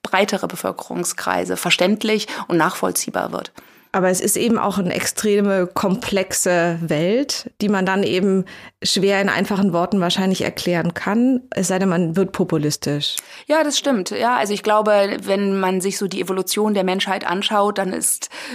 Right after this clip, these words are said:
Speaker 1: bestimmt das durchgängige Element, dass wir von einfacheren Strukturen uns immer mehr zu immer mehr Komplexität hinbewegen. Und das bedeutet auch, dass unser Bewusstsein, unsere Möglichkeit und, äh,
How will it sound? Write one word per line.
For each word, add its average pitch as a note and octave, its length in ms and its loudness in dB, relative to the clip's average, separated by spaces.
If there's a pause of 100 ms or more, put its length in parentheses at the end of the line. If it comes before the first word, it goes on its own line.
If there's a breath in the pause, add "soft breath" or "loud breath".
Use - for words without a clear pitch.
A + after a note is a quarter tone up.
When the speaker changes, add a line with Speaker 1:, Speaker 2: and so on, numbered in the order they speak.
Speaker 1:
bestimmt A3 300 2
das F#3+ 160 0
durchgängige G#3 840 2
Element, F#3+ 380 2
dass F3+ 260 -4
wir F#3 300 4
von F3+ 180 -4
einfacheren G3 760 0
Strukturen G3 580 -2
uns - 140 -2
immer G3 260 2
mehr F#3 260 2
zu F#3 120 -2
immer F3+ 160 0
mehr F#3 220 -2
Komplexität G3 840 -6
hinbewegen. E3+ 680 -4 (460 loud breath)
Und F3 120 -2
das F3 80 -2
bedeutet F#3 480 0
auch, G3 240 4
dass F#3 200 0
unser F3+ 460 2 (340 loud breath)
Bewusstsein, G3 840 2
unsere F3+ 840 0
Möglichkeit F3+ 960 0
und, F3+ 220 -4
äh, - 540 -4